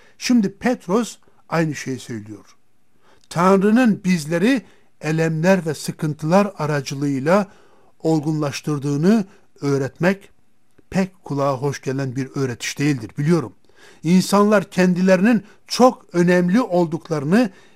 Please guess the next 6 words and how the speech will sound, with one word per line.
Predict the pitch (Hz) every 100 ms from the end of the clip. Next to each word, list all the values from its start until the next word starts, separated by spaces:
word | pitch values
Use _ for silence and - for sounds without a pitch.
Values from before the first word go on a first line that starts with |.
| -
ve | 156 151
kendi | - 165 170 175 240
başlarına | 185 - 180 175 165 143
büyük | 190 226
şeyler | - 175 175 190
yapabileceklerini | 180 156 160 170 160 165 - 156 156 196 262